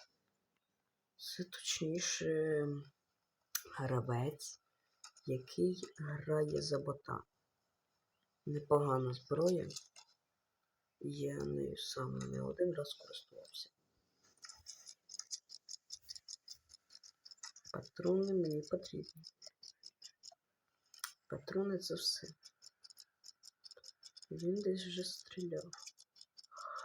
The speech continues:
А це те, що мені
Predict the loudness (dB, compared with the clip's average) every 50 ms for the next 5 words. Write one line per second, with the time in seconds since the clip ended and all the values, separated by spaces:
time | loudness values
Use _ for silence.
0 | -10 -12 -14 -20 _ _ -2 0 0 0 0 -2 -4 -4 -2 0 0 0 4 4
1 | 6 6 6 6 4 2 -2 2 6 8 8 8 6 2 0 0 0 0 0 0
2 | 0 0 0 0 2 4 6 6 4 4 2 0 2 2 4 4 4 2 0